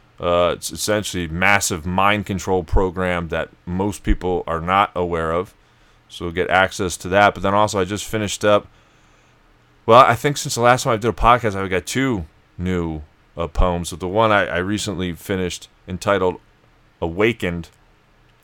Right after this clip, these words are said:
was just released, uh, today. So those of you who enjoy the poems, again, get to tradcatnight dot org and you'll get access not only to those poems that which I'm currently working on for my book, Fortress of the Soul, you'll get access to my never before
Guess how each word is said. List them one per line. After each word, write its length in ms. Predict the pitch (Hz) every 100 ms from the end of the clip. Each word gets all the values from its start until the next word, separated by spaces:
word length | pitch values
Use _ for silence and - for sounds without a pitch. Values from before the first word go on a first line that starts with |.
| -
was 180 | 95 85
just 280 | 95 101 101
released, 480 | 92 101 90 - _ _ _ -
uh, 280 | 87 87 82
today. 520 | - 82 101 104 101
So 280 | - 85 85
those 240 | 95 90
of 40 |
you 100 | 90
who 140 | 90 87
enjoy 300 | 80 98 92
the 80 | 82
poems, 460 | - 95 90 85
again, 260 | 76 90 85
get 160 | 87
to 80 | -
tradcatnight 720 | - 90 90 - 82 87 82
dot 180 | 78 -
org 240 | 95 101
and 100 | 87
you'll 120 | 85 90
get 240 | 92 90 - - - - - - - -
access 400 | 139 - 143 120
not 180 | 139 139
only 140 | 131
to 120 | 120
those 420 | 123 123 120 110 -
poems 360 | - 139 135
that 140 | 127 117
which 160 | 113
I'm 80 | 113
currently 400 | - 147 143 113
working 320 | 113 104 107
on 180 | 107 101
for 140 | 101
my 120 | 98 92
book, 220 | 101 98
Fortress 400 | 107 101 95 98
of 60 |
the 80 | 90
Soul, 260 | - 101 98
you'll 120 | 95
get 120 | 101
access 560 | - 107 110 - 110 101
to 280 | - 107 101
my 180 | 95 92
never 500 | 92 104 113 110 110
before 600 | 92 98 - 104 104